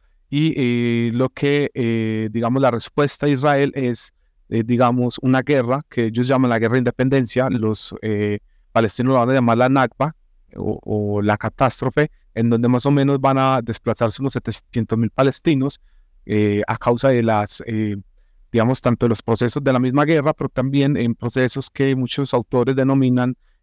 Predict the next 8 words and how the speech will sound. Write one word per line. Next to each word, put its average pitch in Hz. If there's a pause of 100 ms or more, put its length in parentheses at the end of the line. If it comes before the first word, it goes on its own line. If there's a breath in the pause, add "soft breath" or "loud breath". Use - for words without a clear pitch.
eh, 110
una 117
limpieza 123
étnica 123 (260)
de, 123
eh, 107
territorios 123
que 120